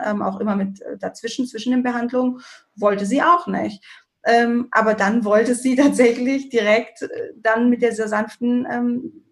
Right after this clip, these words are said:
Version, äh, zu mir kommen. Und das fühlt sich total stimmig an. Und, ähm, ich finde auch, grad wenn man, wenn man an, an sich selber denkt und man, ich finde schon, dass es total Sinn macht, dass man sich seine Eltern ausgesucht hat.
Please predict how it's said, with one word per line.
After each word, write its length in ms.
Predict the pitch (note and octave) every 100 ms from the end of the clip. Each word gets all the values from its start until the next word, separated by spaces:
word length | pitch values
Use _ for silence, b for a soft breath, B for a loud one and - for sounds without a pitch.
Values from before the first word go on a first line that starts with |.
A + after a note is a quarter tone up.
| _ -
Version, 520 | A#3+ A3 A#3 B3+ B3+
äh, 140 | A#3+
zu 140 | - D4
mir 160 | A#3
kommen. 260 | G3 G3 G3
Und 120 | G3
das 100 | G3
fühlt 180 | - A#3
sich 100 | A#3
total 340 | G#3+ - A3
stimmig 440 | A3 A#3+ A#3+ G#3 G3+
an. 200 | G#3 G3
Und, 240 | G#3 G#3 B B B B _ _ _ _ _ _ _
ähm, 560 | A3+ G#3+ G#3+ G#3 G#3 G3 B _ _ -
ich 140 | -
finde 300 | B3+ B3 A3
auch, 180 | A3+ A3+
grad 300 | - A#3 A#3
wenn 160 | A#3+ A3+
man, 260 | A3+ A3 A3
wenn 200 | A3 G#3+
man 240 | G3+ G3+
an, 240 | G#3 F#3 -
an 460 | G3 G3 - - -
sich 220 | G#3 G3+
selber 340 | A#3 C4+ A3
denkt 440 | G#3 G#3 G3+ G3 -
und 440 | G3+ G3+ G3+ G3 B B _
man, 180 | G#3 G3
ich 120 | G#3 -
finde 260 | D4+ E4
schon, 220 | D#4+ C4+
dass 140 | C4+ B3
es 140 | G#3+
total 360 | G3+ G#3+ A3+ G#3
Sinn 200 | A#3 B3+
macht, 240 | A#3+ C4
dass 100 | G#3+
man 140 | G#3 G3+
sich 100 | -
seine 240 | G3 F#3
Eltern 240 | G#3+ G#3+
ausgesucht 640 | F#3+ G#3 G#3 F#3+ - F3+ -
hat. 320 | - _